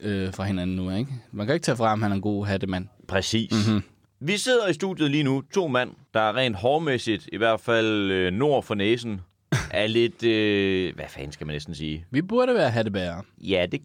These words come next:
Speaker 2: jo, det kan man så
Speaker 1: Eller,
Speaker 2: sige.
Speaker 1: det ved jeg ikke.
Speaker 2: Men, men det står i hvert fald lidt skidt til.
Speaker 1: Hmm.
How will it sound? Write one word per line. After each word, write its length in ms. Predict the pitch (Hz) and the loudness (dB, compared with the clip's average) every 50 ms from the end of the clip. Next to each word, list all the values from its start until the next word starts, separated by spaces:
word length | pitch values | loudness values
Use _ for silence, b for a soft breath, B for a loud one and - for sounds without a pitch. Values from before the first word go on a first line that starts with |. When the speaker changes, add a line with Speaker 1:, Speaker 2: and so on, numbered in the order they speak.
| - | -4
Speaker 2:
jo, 360 | - 104 110 135 165 170 110 80 | 0 0 2 2 2 2 0 0
det 140 | - 131 | -2 -4
kan 100 | 131 - | -4 -4
man 100 | 107 85 | -4 -4
så 80 | 76 98 | -4 -4
Speaker 1:
Eller, 120 | 95 90 | -4 -2
Speaker 2:
sige. 280 | 82 78 73 - - 92 | -2 -4 -4 -4 -6 -8
Speaker 1:
det 80 | 92 110 | -8 -8
ved 80 | 123 90 | -8 -8
jeg 100 | 87 90 | -10 -12
ikke. 160 | 90 - _ _ _ b b b b b b b _ | -14 -18 _ _ _ b b b b b b b _
Speaker 2:
Men, 400 | - 95 104 107 107 101 101 95 - | -2 0 2 2 2 2 0 -2 -4
men 200 | - 90 95 92 | -4 -2 -2 0
det 140 | 80 110 110 | 0 -2 0
står 140 | 101 - 120 | 2 2 2
i 20 | |
hvert 200 | 120 120 127 123 | 4 4 2 2
fald 180 | 123 131 127 117 | 2 0 2 2
lidt 140 | 110 113 98 | 0 -2 0
skidt 220 | - - 113 - | -2 -2 -2 -2
til. 200 | - - - 65 - - _ | -4 -6 -8 -8 -8 -10 _
Speaker 1:
Hmm. 600 | - 107 101 98 95 95 92 92 87 82 78 - | -8 -6 -4 -4 -4 -6 -6 -8 -10 -12 -14 -16